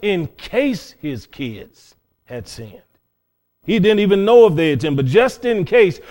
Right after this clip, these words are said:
he said, "I'm gonna offer sacrifices to my God." Now, that's an intercessor. That's a father that loves his kids.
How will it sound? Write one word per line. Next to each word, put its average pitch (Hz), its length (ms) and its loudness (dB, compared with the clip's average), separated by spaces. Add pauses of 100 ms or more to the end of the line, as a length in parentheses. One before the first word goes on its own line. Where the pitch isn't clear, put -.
he 202 140 0
said, 196 180 0
"I'm 190 140 2
gonna 185 180 2
offer 170 300 2
sacrifices 139 1000 -6 (280)
to 160 120 -6
my 143 220 -4
God." 117 240 -6
Now, 101 100 -14
that's 175 300 -4
an 240 100 -2
intercessor. 226 640 -6 (680)
That's 131 140 -20
a 185 80 -12
father 160 400 0
that 131 160 -6
loves 127 300 -4
his 123 120 -14
kids. - 480 -18